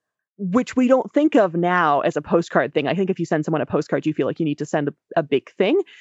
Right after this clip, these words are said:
But, or they would just put, you know, "Dear Mom and Dad, wish you were here," name. They wouldn't put, write these particularly long messages in some cases,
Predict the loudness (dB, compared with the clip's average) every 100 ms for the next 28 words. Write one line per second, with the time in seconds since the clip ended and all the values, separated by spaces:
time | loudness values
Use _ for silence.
0 | -4 0 4 4 4 2 0 -4 -4 -2
1 | 0 2 2 2 -2 _ _ _ _ 2
2 | 4 4 2 2 0 2 2 2 0 -4
3 | -6 -6 -4 -2 0 2 0 -2 _ _
4 | _ -6 -4 -4 -6 -2 -2 0 0 0
5 | -2 -6 0 0 _ _ _ _ _ _
6 | _ 0 0 0 -6 -10 -6 -6 -4 -2
7 | 0 -2 -2 -4 -6 -10 -10 -10 -10 -10
8 | -12 -12 -16